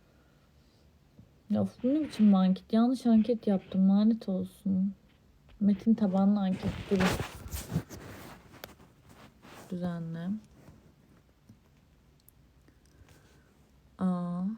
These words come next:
Dump. B. Normal. Şunları da silelim.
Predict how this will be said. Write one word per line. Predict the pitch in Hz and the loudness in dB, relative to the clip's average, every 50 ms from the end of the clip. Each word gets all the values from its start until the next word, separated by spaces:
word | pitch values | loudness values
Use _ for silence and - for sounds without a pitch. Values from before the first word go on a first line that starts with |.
| - - _ _ _ _ _ _ - - - _ - _ _ _ _ - _ _ _ - _ _ _ _ - | -12 -18 _ _ _ _ _ _ -20 -20 -20 _ -20 _ _ _ _ -20 _ _ _ -20 _ _ _ _ -14
Dump. | 180 170 170 180 214 254 - - - _ _ _ _ _ _ _ _ _ _ _ _ _ _ _ _ _ _ _ _ _ _ _ _ _ _ _ - _ _ _ _ _ _ _ _ _ _ _ - | -12 -10 -8 -8 -8 -8 -10 -18 -20 _ _ _ _ _ _ _ _ _ _ _ _ _ _ _ _ _ _ _ _ _ _ _ _ _ _ _ -20 _ _ _ _ _ _ _ _ _ _ _ -8
B. | 185 175 175 170 175 175 180 214 - 233 226 - _ _ _ _ _ _ _ _ _ _ _ _ - _ _ _ - - - - 196 | -6 -6 -6 -6 -8 -8 -8 -8 -10 -12 -16 -20 _ _ _ _ _ _ _ _ _ _ _ _ -20 _ _ _ -20 -20 -16 -10 -6
Normal. | 185 180 180 175 175 175 180 180 196 - - _ _ _ _ _ _ _ _ _ _ - _ _ _ _ _ - _ _ _ _ _ _ _ _ _ _ _ _ _ _ _ _ _ _ _ _ _ _ _ _ _ | -6 -4 -4 -6 -6 -8 -10 -10 -10 -12 -16 _ _ _ _ _ _ _ _ _ _ -20 _ _ _ _ _ -20 _ _ _ _ _ _ _ _ _ _ _ _ _ _ _ _ _ _ _ _ _ _ _ _ _
Şunları | 190 180 175 180 180 175 175 - | -10 -8 -8 -8 -10 -10 -12 -16
da | - | -20
silelim. | - - - - 190 180 175 170 180 190 214 220 | -20 -20 -16 -12 -12 -10 -10 -8 -6 -6 -6 -6